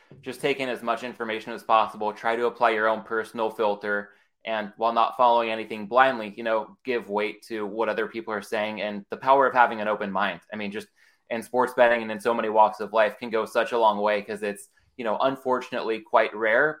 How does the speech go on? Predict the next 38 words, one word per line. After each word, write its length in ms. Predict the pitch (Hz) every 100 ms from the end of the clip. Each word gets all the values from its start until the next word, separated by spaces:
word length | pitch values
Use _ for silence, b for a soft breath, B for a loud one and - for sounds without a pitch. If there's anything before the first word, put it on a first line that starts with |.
| -
But 260 | 139 -
the 80 | 120
benefit 460 | 107 123 139 127 110
is, 340 | 107 104 101 -
I 80 |
think, 220 | 107 113 101
when 360 | 113 113 107 104
you 180 | 110
can 140 | 104 110
exercise 540 | 135 - 104 104 101
an 80 | 107
open 280 | 104 110 104
mind, 400 | 98 98 98 101 _ _ _
then 240 | 120 110 104
that 140 | 110
opens 320 | 110 107 110 104
up 220 | 104 -
all 180 | 117 120
kinds 300 | 117 113 107
of 160 | 104 -
doors 360 | 98 95 92 -
that 220 | 101 98 -
not 200 | 110 104
enough 200 | 104 98 -
people 260 | 107 104
have 160 | 104 98
available 460 | 98 101 101 95
to 120 | - 98
them. 240 | 98 95
So 240 | - 104 95
might 220 | 120 127
as 120 | 123
well 160 | 120 117
take 180 | 120 113
advantage 420 | 110 107 107 101
where 120 | 107
you 120 | 98 92
can. 240 | 110 95